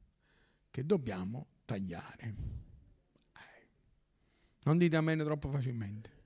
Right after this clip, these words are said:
Pensateci prima di dire amen.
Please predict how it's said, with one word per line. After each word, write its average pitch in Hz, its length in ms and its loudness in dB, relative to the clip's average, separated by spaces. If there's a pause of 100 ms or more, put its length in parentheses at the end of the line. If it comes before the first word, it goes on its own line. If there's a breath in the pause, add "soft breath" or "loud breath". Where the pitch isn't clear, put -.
(1000)
Pensateci 139 560 8
prima 127 200 0
di 123 120 0
dire 120 220 0
amen. 107 360 -4